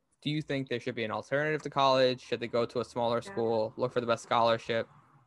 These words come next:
Speaker 2: That's a tough one.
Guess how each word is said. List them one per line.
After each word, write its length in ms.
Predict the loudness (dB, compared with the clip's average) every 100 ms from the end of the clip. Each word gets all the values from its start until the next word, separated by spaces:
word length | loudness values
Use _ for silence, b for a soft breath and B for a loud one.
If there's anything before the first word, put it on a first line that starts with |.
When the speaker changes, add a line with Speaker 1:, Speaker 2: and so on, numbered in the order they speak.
| _ _ _ _ _ _ _ _ _ _ _ _ _ _ B B B B B B _
Speaker 2:
That's 200 | -6 -6
a 40 |
tough 220 | -4 -4 0
one. 440 | 0 0 -2 -6